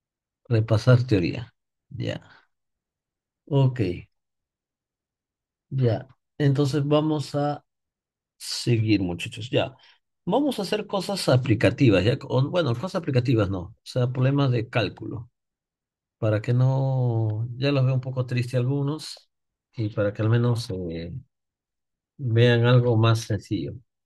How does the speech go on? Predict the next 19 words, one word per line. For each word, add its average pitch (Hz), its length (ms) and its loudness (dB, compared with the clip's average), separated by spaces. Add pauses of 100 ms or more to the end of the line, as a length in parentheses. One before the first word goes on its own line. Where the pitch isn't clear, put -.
(320)
La 113 240 6
siguiente, 120 1200 -2
eh, - 120 -18
a 104 80 -2
ver. 85 300 -2 (1300)
Ya, 98 240 -2
a - 40 -2
ver, 80 120 -6
¿cómo 147 320 2
lo 123 60 6
haríamos? 98 460 2 (1900)
Ya. - 260 -8 (1300)
A 95 100 0
ver, - 240 -2
vamos 202 180 -2
a 170 140 0
hacer 170 60 4
un, 165 280 2
un, 131 800 0